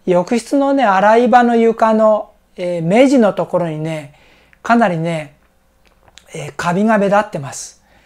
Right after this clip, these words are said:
えー、以前もね、半年に一回ぐらいね、えー、カビキラー使ってカビ取りやってるんで、えー、そちらの作業もね、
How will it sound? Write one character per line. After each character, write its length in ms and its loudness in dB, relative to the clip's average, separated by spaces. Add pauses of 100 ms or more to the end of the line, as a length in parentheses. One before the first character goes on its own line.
(440)
え 520 -4
ー、 60 2
以 40 2
前 140 6
も 160 2
ね、 100 -4
半 380 -2
年 260 0
に 120 2
一 60 -8
回 280 -2
ぐ 80 -2
ら 140 -2
い 60 -8
ね、 320 -10 (360)
え 200 -8
ー、 60 -16
カ 180 -4
ビ 120 0
キ 120 -2
ラ 120 6
ー 40 -2
使 200 -8
っ 80 -8
て 100 -12
カ 160 -8
ビ 100 -4
取 200 0
り 40 2
や 100 2
っ 140 -10
て 120 2
る 120 0
ん 120 -4
で、 320 -10 (580)
え 120 -2
ー、 40 -8
そ 200 -6
ち 100 -2
ら 120 2
の 100 -2
作 220 0
業 200 2
も 120 -6
ね、 380 -6